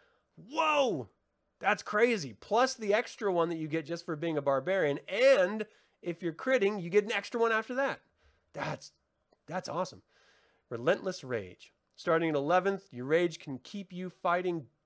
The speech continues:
despite grievous wounds. If you drop to zero hit points while you're raging and don't <laughs> die outright, you can make a D C Constitution saving throw.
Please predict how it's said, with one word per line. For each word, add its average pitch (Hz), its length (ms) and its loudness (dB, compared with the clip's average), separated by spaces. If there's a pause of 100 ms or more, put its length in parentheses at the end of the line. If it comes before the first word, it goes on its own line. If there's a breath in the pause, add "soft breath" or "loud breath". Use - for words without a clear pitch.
(200)
despite 180 540 -4
grievous 208 440 -6
wounds. 202 580 -6
If 120 140 -18
you 110 60 -14
drop 127 320 -4
to 127 100 -10
zero 170 380 -2
hit - 200 -12
points 190 320 -8
while 110 160 -6
you're 104 200 -12
raging 127 580 -6
and 101 220 -10
don't 139 300 -2 (160)
<laughs> - 180 -14
die - 260 2
outright, 135 600 -6 (480 loud breath)
you 156 100 -8
can 175 120 -2
make 180 180 0
a 170 40 0
D 185 200 -6
C 208 160 -8
Constitution 190 540 -2
saving 208 340 -4
throw. - 180 -10